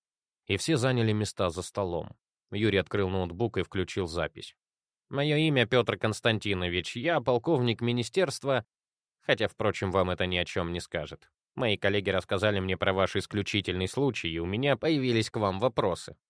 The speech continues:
Два дня я только и делаю, что отвечаю на вопросы. К тому же меня держат взаперти как какого-то преступника. Может, наконец-то дадут ответы на мои вопросы? У меня хоть какие-то права есть или нет?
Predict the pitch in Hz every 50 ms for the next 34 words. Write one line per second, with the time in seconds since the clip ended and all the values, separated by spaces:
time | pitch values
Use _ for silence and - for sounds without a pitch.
0 | _ _ _ _ _ _ _ _ _ - - 85 90 98 113 170 208 208 135 110
1 | 110 110 104 98 85 80 82 90 - - 185 185 160 - 156 131 110 127 185 214
2 | 202 180 160 131 - - 147 131 - 123 120 113 - - 131 120 113 110 104 101
3 | 104 101 - 95 92 85 - - - - _ _ _ _ - - - 160 139 139
4 | 143 113 120 113 110 107 104 101 90 120 123 101 104 104 87 87 92 104 101 -
5 | 113 101 90 - 135 120 - 110 92 - - 117 98 - 123 113 101 95 107 95
6 | - - 113 113 - - - 113 82 - 87 82 78 - - - - _ _ _
7 | _ _ _ _ _ _ - 202 196 165 175 - 165 160 151 165 165 180 160 -
8 | - 147 127 139 135 131 165 - 151 127 - 127 147 160 - - 143 139 139 143
9 | 143 143 139 151 180 214 185 180 - - - 107 90 - - - - _ _ _
10 | _ _ _ _ - 220 202 190 180 175 160 - 165 143 - - 156 139 - 151
11 | 139 - 123 107 - - 120 110 113 110 104 107 147 160 - - - 117 113 123
12 | 120 117 101 85 - -